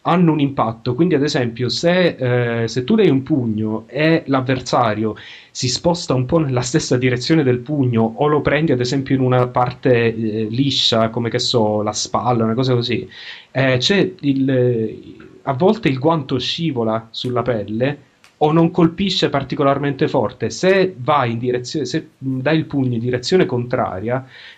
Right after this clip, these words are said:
e, e questa è una cosa che c'era anche nel gioco su, su U F C, no? Eh, praticamente se vai in direzione contraria il pugno è molto più forte.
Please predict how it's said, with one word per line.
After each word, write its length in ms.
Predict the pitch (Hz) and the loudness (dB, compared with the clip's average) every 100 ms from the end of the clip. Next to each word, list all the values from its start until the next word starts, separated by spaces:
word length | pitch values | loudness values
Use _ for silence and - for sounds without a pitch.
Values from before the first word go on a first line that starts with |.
| _ | _
e, 160 | 117 117 | -8 -6
e 80 | |
questa 260 | - 240 - | -2 -2 0
è 40 | |
una 80 | 131 | 0
cosa 160 | 127 165 | 0 0
che 60 | |
c'era 220 | 123 151 135 | 0 -2 -2
anche 240 | 131 131 | -2 -4
nel 180 | 123 117 | -4 -2
gioco 280 | 117 127 123 | -2 -2 -2
su, 680 | 120 127 120 117 113 110 110 - - - - | -4 -6 -4 0 0 0 -2 -8 -16 -18 -14
su 200 | - - 120 117 113 113 113 | -6 -2 0 2 2 0 0
U 240 | 117 120 | 2 2
F 40 | 113 | 0
C, 340 | - - 110 | -4 0 0
no? 260 | 104 117 170 - - - _ _ | 0 -4 -6 -14 -20 -20 _ _
Eh, 80 | - | -2
praticamente 460 | 123 123 123 196 180 | 2 2 2 0 0
se 120 | 131 | 0
vai 180 | 131 170 | 2 2
in 80 | 131 | 4
direzione 420 | 131 143 - 190 | 2 2 2 2
contraria 500 | 185 208 180 123 123 | 4 2 2 0 2
il 80 | 127 | 0
pugno 300 | 127 156 123 | 0 -2 0
è 40 | |
molto 280 | 113 127 123 | 0 -2 -4
più 160 | 113 110 | -8 -12
forte. 580 | - 107 - - - | -12 -14 -14 -18 -20